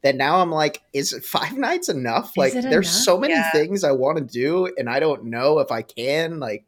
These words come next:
Speaker 3: Yeah,
Speaker 1: I
Speaker 3: we
Speaker 1: don't know.
Speaker 3: barely
Speaker 1: Anyways.
Speaker 3: scratched the surface, what we did on the ship and what we talked about in the podcast, so we'll definitely have to do another cruise podcast soon, so we
Speaker 2: Yeah.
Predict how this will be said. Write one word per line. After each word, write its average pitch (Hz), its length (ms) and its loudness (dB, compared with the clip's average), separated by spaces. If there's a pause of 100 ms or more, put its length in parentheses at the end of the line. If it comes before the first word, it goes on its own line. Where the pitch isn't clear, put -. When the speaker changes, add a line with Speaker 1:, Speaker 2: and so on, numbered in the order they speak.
Speaker 3:
Yeah, 165 180 -2
Speaker 1:
I 160 40 -2
Speaker 3:
we 180 200 0
Speaker 1:
don't - 80 -2
know. 196 140 -8
Speaker 3:
barely 208 260 8
Speaker 1:
Anyways. 185 260 0
Speaker 3:
scratched 175 340 2
the 170 80 -6
surface, 170 480 -4
what 143 140 -6
we 160 100 -4
did 208 440 4
on 165 180 -4
the 208 100 -10
ship 392 380 4
and 196 180 0
what 180 100 0
we 170 100 -4
talked 196 260 -2
about 190 180 0
in 160 80 -12
the 180 60 -12
podcast, 190 340 2
so 180 80 -6
we'll 185 80 -2
definitely 190 280 -2
have 175 80 -12
to 160 40 -14
do 165 100 -8
another 143 220 -6
cruise 135 280 -10
podcast - 500 -8
soon, 120 240 -14
so - 120 -14
we 185 60 -4
Speaker 2:
Yeah. 170 320 -2